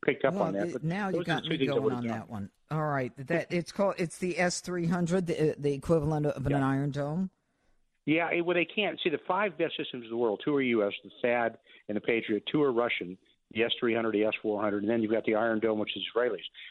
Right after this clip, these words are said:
Speaker 1: I use
Speaker 2: Right.
Speaker 1: the Iron, the term Iron Dome is like, okay, let's just put an Iron Dome over them. I would
Speaker 2: Mm-hmm.
Speaker 1: also have reached out to the Israelis a long time ago and said, "Hey, give us your Iron Dome program." Oh, the, by the way, that was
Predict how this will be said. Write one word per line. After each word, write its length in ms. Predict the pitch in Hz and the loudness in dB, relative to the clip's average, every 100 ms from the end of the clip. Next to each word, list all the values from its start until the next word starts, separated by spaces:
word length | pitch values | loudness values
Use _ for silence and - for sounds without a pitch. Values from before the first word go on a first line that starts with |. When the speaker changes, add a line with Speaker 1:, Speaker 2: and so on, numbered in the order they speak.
| - | -2
Speaker 1:
I 80 | 127 | 0
use 160 | 160 135 | 2 2
Speaker 2:
Right. 80 | |
Speaker 1:
the 40 | 120 | 2
Iron, 260 | 123 120 113 | 2 -2 -4
the 60 | 107 | -8
term 280 | - 135 120 | -4 -2 0
Iron 240 | 117 107 | 0 0
Dome 240 | 127 120 104 | 0 0 0
is 60 | |
like, 180 | 110 104 - - - | 0 -2 -6 -10 -4
okay, 320 | 117 127 113 | -2 2 2
let's 160 | 110 - | 2 -2
just 140 | 110 - | -6 -2
put 140 | 110 | -2
an 100 | 107 | 0
Iron 240 | 113 107 | 0 0
Dome 180 | 104 101 | 0 0
over 260 | 107 135 101 | 0 -2 -4
them. 100 | 82 - - - | -10 -16 -10 0
I 120 | 123 | 2
would 80 | 127 | 4
Speaker 2:
Mm-hmm. 80 | |
Speaker 1:
also 120 | 160 - | 2 -2
have 80 | 120 | -2
reached 200 | 117 110 | -2 -2
out 100 | 120 - | -4 -2
to 100 | 107 | -4
the 40 | |
Israelis 400 | 98 120 139 107 | 0 2 2 0
a 20 | 104 | 0
long 180 | 104 | -2
time 220 | 92 107 98 | -2 -2 0
ago 200 | 101 101 | 0 2
and 100 | 92 | 2
said, 200 | 110 95 - - - | 2 0 -4 -18 -8
"Hey, 140 | - 120 | -2 0
give 180 | 113 139 | 2 0
us 80 | 113 | 0
your 580 | 107 127 165 147 117 113 107 | 2 2 4 2 2 0 -2
Iron 240 | 113 110 | -2 0
Dome 240 | 104 101 | 0 0
program." 380 | 95 110 101 101 | 0 0 0 0
Oh, 140 | 101 127 | 2 2
the, 200 | 113 113 | 0 0
by 140 | 117 | -2
the 80 | 110 | 2
way, 220 | 120 101 - - - | 2 2 -2 -16 -2
that 100 | 127 | 0
was 100 | 117 | 0